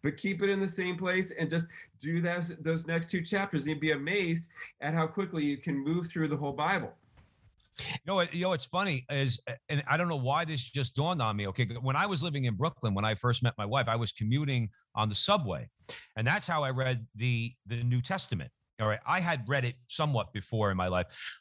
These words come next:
Speaker 2: uh, but I was on the subway. It was a forty-five minutes going, forty-five minutes
Speaker 1: Absolutely.
Speaker 2: coming home.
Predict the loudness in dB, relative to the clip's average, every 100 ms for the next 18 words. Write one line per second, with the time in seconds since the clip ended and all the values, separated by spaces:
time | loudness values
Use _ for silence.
0 | -2 0 2 2 2 2 0 0 0 0
1 | 0 0 0 0 0 0 -2 2 2 2
2 | -2 -2 2 2 2 -2 0 0 4 4
3 | 4 0 0 0 -2 0 0 0